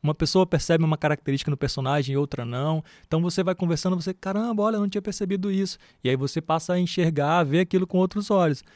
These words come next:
Então na prática é a mesma coisa, só que a gente tá falando de vinho, e talvez é uma percepção um pouco mais difícil, pra mim pelo menos, acredito que pra maioria das pessoas,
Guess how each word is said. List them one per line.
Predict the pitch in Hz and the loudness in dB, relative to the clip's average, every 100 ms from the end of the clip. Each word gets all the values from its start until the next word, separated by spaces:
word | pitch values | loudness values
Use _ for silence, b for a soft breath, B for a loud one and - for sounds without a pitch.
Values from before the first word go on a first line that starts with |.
| b | b
Então | 185 | -6
na | 269 | -4
prática | - 196 220 254 | 0 -2 0 -2
é | |
a | |
mesma | 220 233 262 | -2 -4 0
coisa, | 208 160 | 2 2
só | 165 | 2
que | 165 | -2
a | |
gente | - | -2
tá | |
falando | 175 175 170 | -2 0 0
de | 165 | -2
vinho, | 151 185 240 143 b b b b | -2 0 0 -2 b b b b
e | - | 0
talvez | 143 147 160 | 2 2 2
é | |
uma | 180 | 2
percepção | 175 160 170 - 175 | 0 -2 -4 -2 -2
um | 175 | 0
pouco | 185 185 | -2 -2
mais | 196 190 | 0 0
difícil, | 180 - 180 - | -2 -6 -10 -2
pra | 190 | 2
mim | 185 233 | 2 2
pelo | 185 160 | 2 2
menos, | 156 190 160 - | 2 0 -2 -4
acredito | 135 143 143 - | -6 -4 -8 -8
que | |
pra | - | -6
maioria | 143 135 143 | -4 -2 -4
das | 139 | -6
pessoas, | - 127 180 185 | -8 -4 -2 -2